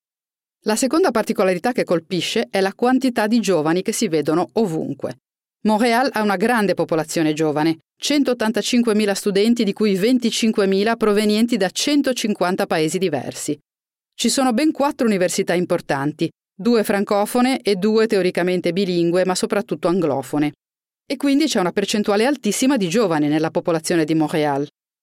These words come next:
Oltre al prestigio delle università della città, gli studenti citano come fattore di attrazione la centralità dei campus nella geografia urbana,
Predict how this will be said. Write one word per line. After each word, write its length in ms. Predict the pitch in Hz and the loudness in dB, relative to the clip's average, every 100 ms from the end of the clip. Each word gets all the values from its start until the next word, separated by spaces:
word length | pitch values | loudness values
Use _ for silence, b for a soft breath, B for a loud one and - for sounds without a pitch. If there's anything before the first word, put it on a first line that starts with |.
| _ | _
Oltre 260 | 269 339 233 | 0 0 2
al 100 | 208 | 0
prestigio 480 | - 180 - 240 185 | 0 -2 0 2 2
delle 180 | 160 160 | 2 2
università 680 | 160 160 160 175 175 165 - b | 2 0 -2 -4 -2 -4 -6 b
della 260 | 147 143 151 | -6 -4 -2
città, 460 | 240 233 233 226 - _ _ | -4 -2 -2 -2 -4 _ _
gli 140 | 233 | -2
studenti 440 | 254 330 359 370 254 | 0 2 2 2 0
citano 380 | 294 240 190 | 0 0 0
come 200 | - 170 | 0 -2
fattore 400 | - 190 - 226 | -2 -4 0 0
di 80 | 175 | 0
attrazione 680 | 190 254 254 - 294 294 247 - _ - | 0 -2 -2 0 2 2 0 -6 _ -4
la 140 | 202 | -2
centralità 540 | - 214 254 254 254 247 | 0 2 2 2 2 2
dei 160 | 233 | 0
campus 440 | 240 233 226 202 190 | 0 2 2 0 0
nella 240 | 170 170 | 0 0
geografia 480 | 175 170 160 170 160 | 0 0 -2 0 0
urbana, 520 | 180 190 208 240 | 0 0 0 2